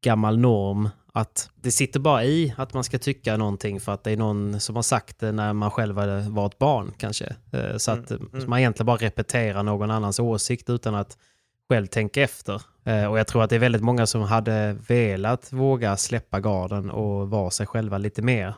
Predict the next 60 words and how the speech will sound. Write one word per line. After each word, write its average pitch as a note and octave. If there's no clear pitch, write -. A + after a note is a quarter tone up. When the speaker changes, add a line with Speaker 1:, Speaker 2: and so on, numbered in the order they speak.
Speaker 1:
men A2
de G#2
är G#2+
rädda G#2+
för -
vad G#2+
alla A#2+
andra F#2+
ska -
tycka. -
Och A#2
livet A2+
är C#3
lite B2+
för D3+
kort C#3+
för E3
det. A2+
<laughs> D3+
Speaker 2:
Det, D3
det E3
är F#3
också F#3+
så E3+
här, D#3
det C3+
är E3
en D3
Adidas-kollektion. A2+
Speaker 1:
Ja. C#3+
Speaker 2:
Det C#3+
är D3
kollektionen C3
som C3
är B2
inne, C3+
som C3+
är B2+
ute C#3+
nu, C#3
som A#2+
tennisspelarna A#2
spelar C#3
med. G#2+
Typ -
Speaker 1:
Mm. A#2+
Speaker 2:
Alexander A#2+
Zverev A2+
som B2+
ligger B2
typ -
femma, A#2+
sexa -
i A2+
världen, A#2+
spelar B2
i A#2+
den B2
här A2
kollektionen. A2+